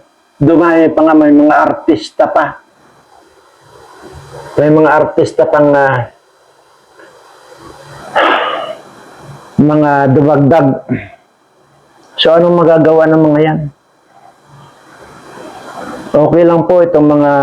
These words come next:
abogado sana na matitino. Nandyan naman po yung mga matitino na yan. Pero mas marami po, kakaunti lang po yung itong mga matitino na ito na magpapile ng kandidacy, eh, ilan lang po yan.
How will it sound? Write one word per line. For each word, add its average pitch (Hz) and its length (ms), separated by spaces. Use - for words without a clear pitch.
abogado 151 680
sana 160 260
na 151 80
matitino. 156 640
Nandyan 139 400
naman 147 240
po 151 160
yung 147 240
mga 139 380
matitino 151 560
na 143 80
yan. 143 180
Pero 147 240
mas 156 240
marami 156 400
po, 180 240
kakaunti 147 480
lang 147 160
po 156 140
yung 151 100
itong 151 240
mga 147 220
matitino 151 540
na 143 100
ito - 160
na 156 160
magpapile 151 560
ng 147 160
kandidacy, 143 560
eh, 147 320
ilan 143 240
lang 143 160
po 151 160
yan. 160 320